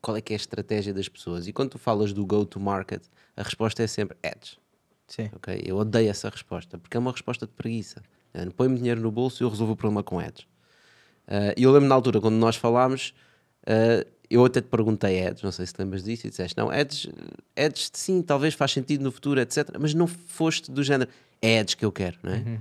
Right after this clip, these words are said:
Speaker 1: E lembro que muitas vezes tínhamos as conversas dos flyers, até tínhamos aquela do pôr um autocolante nos urinóis das
Speaker 2: Uhum.
Speaker 1: casas de banho,
Speaker 2: Uhum.
Speaker 1: lembras? Eh, porque, para a verdade, tu vês, os canalizadores têm todos autocolantes em todo lado, mas depois não queríamos a marca associada a meter autocolantes em todo lado, et cetera.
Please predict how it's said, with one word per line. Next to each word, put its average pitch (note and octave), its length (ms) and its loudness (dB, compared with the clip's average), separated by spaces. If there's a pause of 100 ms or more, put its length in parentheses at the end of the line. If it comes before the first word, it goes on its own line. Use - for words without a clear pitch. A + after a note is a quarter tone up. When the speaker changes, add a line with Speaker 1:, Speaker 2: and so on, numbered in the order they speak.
(160)
Speaker 1:
E G#2 60 -2
lembro A2 160 2
que A2+ 60 -4
muitas A2 240 -2
vezes A2+ 140 0
tínhamos G#2+ 180 -2
as G#2+ 100 -2
conversas G#2 380 -2
dos F#2+ 100 -6
flyers, A#2+ 540 2 (320)
até - 160 -4
tínhamos A2+ 220 0
aquela A2 320 2
do G2+ 420 -2
pôr A2 120 4
um G2+ 120 2
autocolante G2+ 500 -2
nos G2+ 140 -2
urinóis G2+ 420 0
das G#2+ 120 -2
Speaker 2:
Uhum. B2+ 60 -2
Speaker 1:
casas G2 200 -2
de F2+ 60 -6
banho, A2+ 220 0
Speaker 2:
Uhum. C3+ 60 2
Speaker 1:
lembras? C3 200 0 (500)
Eh, F#2+ 160 -4
porque, - 300 -8 (240)
para - 140 -4
a - 20 2
verdade, G2+ 220 -2
tu G#2+ 80 -6
vês, C3+ 120 2
os A2 80 -4
canalizadores A2 560 2
têm B2+ 120 -2
todos A#2 180 0
autocolantes A#2 400 0
em A2 60 -2
todo G#2+ 200 0
lado, A#2 280 4 (320)
mas - 80 -20
depois A2+ 120 -6
não A2 100 -2
queríamos G#2+ 300 0
a G2+ 40 2
marca A2 340 0
associada G2+ 460 -2
a G2+ 40 0
meter G2 180 -2
autocolantes G2 420 -6
em F#2+ 60 -6
todo F#2+ 200 -6
lado, G#2 240 -6
et F#2 120 -12
cetera. - 260 -10